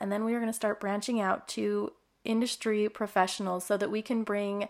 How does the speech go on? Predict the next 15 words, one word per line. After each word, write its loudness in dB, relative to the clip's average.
the 6
latest 2
and 2
greatest -2
in -2
food -4
blogging 2
and -4
community -4
and -4
education -4
and -6
share 0
our 2
experiences -2